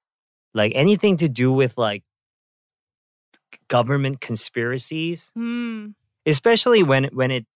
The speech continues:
Speaker 1: when it's actual fact, as opposed to, you know, just all this stuff on, online,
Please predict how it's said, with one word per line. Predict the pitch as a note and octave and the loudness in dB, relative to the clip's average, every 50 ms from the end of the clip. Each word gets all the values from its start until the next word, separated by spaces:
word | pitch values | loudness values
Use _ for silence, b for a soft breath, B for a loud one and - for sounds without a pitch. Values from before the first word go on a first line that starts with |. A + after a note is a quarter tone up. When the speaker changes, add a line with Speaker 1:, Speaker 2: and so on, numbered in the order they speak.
| _ - | _ -2
Speaker 1:
when | B2 B2 A#2+ | 0 2 2
it's | B2+ B2 A2+ - - - | 2 0 -2 -4 -4 0
actual | - A#2 A#2+ A#2+ - - - C#3+ A#2+ G2 _ _ _ | 2 2 2 2 0 0 0 0 -2 -4 _ _ _
fact, | - G2 F#2+ A#2 D3 - _ _ _ _ _ _ _ _ _ | -2 -2 -2 -2 -4 -6 _ _ _ _ _ _ _ _ _
as | - A2+ G#2+ | -6 -4 -4
opposed | A#2+ A2 - B2 A#2+ A#2+ A#2 - | -4 -2 0 0 0 0 -2 -4
to, | - B2+ | -6 -6
you | A2+ A2 G#2+ | -4 -4 -4
know, | G2+ G2 | -4 -6
just | F2+ F#2+ F#2+ - - _ _ _ _ | -8 -10 -16 -20 -20 _ _ _ _
all | - G#2+ G#2+ | -6 -6 -6
this | G#2 G2 | -4 -6
stuff | - - A2+ G2 - | -6 -6 -6 -6 -6
on, | G2+ G2 G2 F#2+ F#2+ F#2 G2 G2+ _ - | -6 -6 -6 -6 -10 -12 -14 -14 _ -6
online, | G2+ G#2 G2 G2 F#2+ F#2+ G2 A2 B2+ C3+ | -4 -4 -4 -4 -6 -6 -8 -8 -12 -14